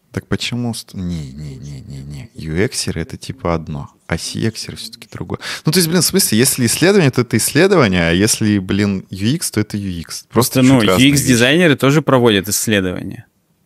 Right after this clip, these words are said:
Speaker 1: Так проводят, да. Это типа именно условно, как бы мы начинаем уже дробить и делить внутри.
Speaker 2: А, то есть
Speaker 1: Ну,
Speaker 2: это
Speaker 1: то есть как
Speaker 2: под,
Speaker 1: бы
Speaker 2: э, это, подтип ю экс дизайнера, это
Speaker 1: Ну,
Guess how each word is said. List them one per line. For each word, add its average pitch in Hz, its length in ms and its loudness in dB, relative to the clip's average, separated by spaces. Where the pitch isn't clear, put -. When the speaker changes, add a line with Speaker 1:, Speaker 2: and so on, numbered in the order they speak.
Speaker 1:
Так - 180 -8
проводят, 101 680 2
да. 95 420 2
Это 92 240 0
типа 131 260 -2
именно 135 520 0
условно, 127 480 0
как 92 220 -4
бы 101 80 0
мы 104 160 4
начинаем 107 400 2
уже 98 180 2
дробить 98 560 0
и - 40 -8
делить 92 360 -4
внутри. 95 240 0
Speaker 2:
А, - 20 -2
то 73 60 -2
есть 107 160 0
Speaker 1:
Ну, 131 80 2
Speaker 2:
это 87 120 -2
Speaker 1:
то 101 40 6
есть 101 120 2
как - 140 2
Speaker 2:
под, 147 140 6
Speaker 1:
бы 95 180 4
Speaker 2:
э, 101 800 2
это, - 240 -10
подтип 123 580 0
ю 113 280 0
экс 110 160 -2
дизайнера, 110 560 2
это 98 800 -2
Speaker 1:
Ну, 107 480 -2